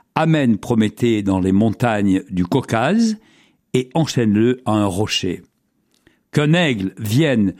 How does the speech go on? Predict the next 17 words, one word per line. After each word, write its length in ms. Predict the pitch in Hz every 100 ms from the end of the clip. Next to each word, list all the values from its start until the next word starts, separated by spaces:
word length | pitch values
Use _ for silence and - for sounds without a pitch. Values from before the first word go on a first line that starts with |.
| - _ _
lui 360 | 95 95 104
dévorer 580 | 95 165 143 135 104 113
le 80 | 98
foie 540 | - 107 104 156 226 - _ _ _ -
et 40 |
que 180 | 110 135
ce 220 | - 120
châtiment 920 | - 190 175 - 110 104 107 156 202 _
se 160 | - 117
répète 580 | 104 95 123 143 - - _
pour 200 | 98 85
l'éternité. » 760 | 143 170 147 104 95 - - - _ _ _ _ _ _ _ _ _
Soumis 680 | - - 175 147 139 208 254 -
au 140 | 110
supplice 680 | - - 175 - 131 131 92
de 160 | 92
Zeus, 640 | 82 82 143 175 - -